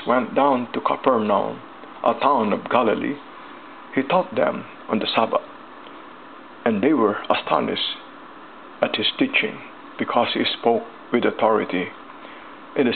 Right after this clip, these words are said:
synagogue, there was a man with the spirit of an unclean demon, and he cried out in a loud voice, "What have you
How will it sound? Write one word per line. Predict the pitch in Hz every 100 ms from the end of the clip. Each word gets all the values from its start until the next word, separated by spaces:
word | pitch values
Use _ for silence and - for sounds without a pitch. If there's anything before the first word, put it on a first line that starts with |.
| -
synagogue, | 147 110 107 - - - - - - - - - -
there | 139
was | 120 117
a | 110
man | 113 120 113 113 - 110
with | 143
the | 143 -
spirit | - - - - - - - -
of | -
an | 110
unclean | 101 117 - 143 160 117 110 - - - -
demon, | - 123 104 - - - - - - - - - - - -
and | 131
he | 117 160
cried | - 139 151 -
out | - 107 - - -
in | 113 -
a |
loud | - 95 - - -
voice, | 117 - - - - - - - - - - - - -
"What | 180 - -
have | 170 131
you | 143